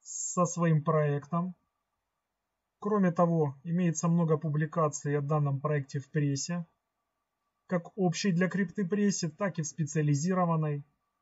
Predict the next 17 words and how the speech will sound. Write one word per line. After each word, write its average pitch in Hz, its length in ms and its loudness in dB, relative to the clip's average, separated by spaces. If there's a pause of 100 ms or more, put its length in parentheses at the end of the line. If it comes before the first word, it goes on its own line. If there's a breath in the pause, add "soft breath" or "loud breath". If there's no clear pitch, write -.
(4000)
Пока 180 300 2
что 175 180 0
какой-либо 180 640 4
информации 175 960 2
о 165 340 0 (1160)
самой - 840 0
организации 170 800 2
I 156 60 4
C 175 220 -2
O 180 400 0 (340)
и 185 80 -2
о 175 60 4
её 180 240 2
структуре 170 580 2
на 156 160 2
сайте 160 460 0
нет. 151 340 0